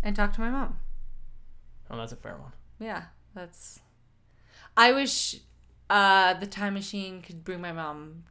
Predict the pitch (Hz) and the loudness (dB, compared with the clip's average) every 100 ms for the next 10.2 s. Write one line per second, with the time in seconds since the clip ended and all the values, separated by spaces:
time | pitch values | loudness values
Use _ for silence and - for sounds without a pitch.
0 | - - - 165 156 - _ _ _ _ | -20 -20 -8 -8 -8 -16 _ _ _ _
1 | _ - 147 113 - - - 180 - - | _ -6 -4 -4 -8 -12 -6 -6 -8 -20
2 | _ - 117 - - - 175 - - - | _ -12 -10 -8 -12 -8 -8 -8 -10 -20
3 | _ _ - 190 175 160 165 165 156 147 | _ _ 4 6 6 2 -8 -10 -10 -10
4 | 156 156 139 - - _ - _ _ _ | -8 -8 -8 -12 -18 _ -20 _ _ _
5 | _ - 196 196 175 170 160 151 147 147 | _ -10 0 2 2 0 -6 -10 -14 -16
6 | 147 147 147 _ _ _ - 190 196 185 | -16 -18 -20 _ _ _ -10 -2 2 2
7 | 165 147 135 - 160 156 - 160 160 160 | 0 -2 -6 -8 -12 -10 -6 -6 -6 -8
8 | 135 135 139 139 147 139 151 165 - - | -10 -12 -14 -12 -12 -10 -4 -4 -4 -12
9 | - - 202 190 185 170 - 170 220 220 | -16 -14 -12 -10 -10 -12 -10 -10 -8 -8
10 | 190 220 | -10 -16